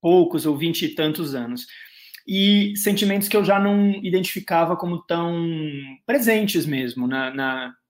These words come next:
na minha psicologia, assim, ou no meu modo de estar no mundo. Ao mesmo tempo, identificava exatamente,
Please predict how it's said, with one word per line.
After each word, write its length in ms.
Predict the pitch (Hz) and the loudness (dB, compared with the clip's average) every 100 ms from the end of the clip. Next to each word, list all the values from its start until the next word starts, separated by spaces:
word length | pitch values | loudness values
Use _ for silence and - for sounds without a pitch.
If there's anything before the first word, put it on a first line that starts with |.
| - _ - _ - | -20 _ -18 _ -10
na 240 | 160 160 | -2 2
minha 260 | 170 170 175 | 4 4 2
psicologia, 760 | - - 185 175 151 139 135 | -2 2 4 6 4 2 0
assim, 260 | 131 - 139 | 0 -4 -4
ou 60 | |
no 80 | 139 | -2
meu 180 | 147 147 | -2 -2
modo 420 | 147 143 143 143 | 0 0 0 -2
de 320 | 139 143 131 | -4 -4 -2
estar 380 | 123 - 156 151 | -4 -2 0 2
no 100 | 160 | 2
mundo. 380 | 160 135 127 117 - - - - _ _ - | 2 0 -2 -4 -12 -20 -20 -20 _ _ 0
Ao 120 | 190 | 4
mesmo 300 | 233 214 226 | 6 6 4
tempo, 580 | 233 269 269 269 269 - _ _ _ _ _ - | 4 6 4 2 -2 -6 _ _ _ _ _ 0
identificava 880 | 226 240 - 240 220 214 220 214 - - _ _ | 4 4 2 -2 2 4 4 2 -2 -20 _ _
exatamente, 1080 | 262 269 254 214 185 202 247 247 247 240 | 0 2 2 2 2 2 2 2 0 -2